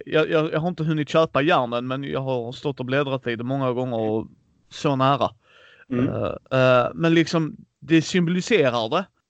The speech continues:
Speaker 1: väldigt, väldigt bra, tycker jag. Fast inte gör det för dark and gritty,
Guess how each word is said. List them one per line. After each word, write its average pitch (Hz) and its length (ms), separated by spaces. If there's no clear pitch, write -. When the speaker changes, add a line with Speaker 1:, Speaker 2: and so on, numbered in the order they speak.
Speaker 1:
väldigt, 143 420
väldigt 147 200
bra, - 180
tycker - 240
jag. 127 280
Fast - 280
inte 190 380
gör 165 360
det 139 400
för 139 480
dark 143 380
and 135 260
gritty, - 840